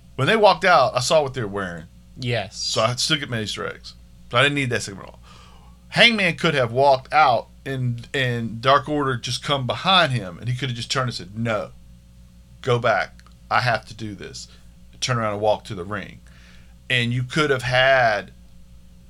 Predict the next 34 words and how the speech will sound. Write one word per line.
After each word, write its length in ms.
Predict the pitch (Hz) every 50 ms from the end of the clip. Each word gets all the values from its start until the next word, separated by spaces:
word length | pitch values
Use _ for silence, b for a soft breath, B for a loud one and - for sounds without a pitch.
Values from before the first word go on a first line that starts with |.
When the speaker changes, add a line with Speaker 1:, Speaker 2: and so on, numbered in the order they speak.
| - - - - - - - - - - -
Speaker 2:
It 100 | 165 165
could 100 | 165 208
have 80 | 190 175
been 200 | 175 165 156 160 170 175 185 185 170
more, 220 | 165 156 151 151 160
uh, 380 | 160 165 147 139 135 127 127 127
Speaker 1:
five 180 | - - 175 170 175
Speaker 2:
economic 240 | 175 156 151 170 180
Speaker 1:
more 100 | 175 165
minutes 380 | 156 156 156 156 151 135 - -
for 100 | - -
other 220 | 107 127 107 -
Speaker 2:
Yes, 80 | 117 -
Speaker 1:
things. 200 | 98 82 - - -
Speaker 2:
economic 420 | - 147 - 156 147 143 139 131 -
storytelling 640 | - - 143 127 117 120 - 113 104 101 104 104
could 100 | 107 131
have 60 | 127 117
been 120 | 120 117
a 40 | 117
little 160 | 117 117 110
bit 180 | 101 107 104 101
better. 240 | 107 104 107 117 123 - -
Speaker 1:
Well, 140 | - - 277 226
it 40 | 208
just 480 | 220 220 190 226 226 - - - -
would, 160 | 196 202 190 147 - - - - - - - - -
and 160 | 180 190 208 220
I'm 100 | 233 247
not 140 | 240 226
even 200 | 220 220 214 208
saying 260 | 190 - 220 214 202 190
it 80 | 180 170
hurts. 340 | 202 214 196 170 - -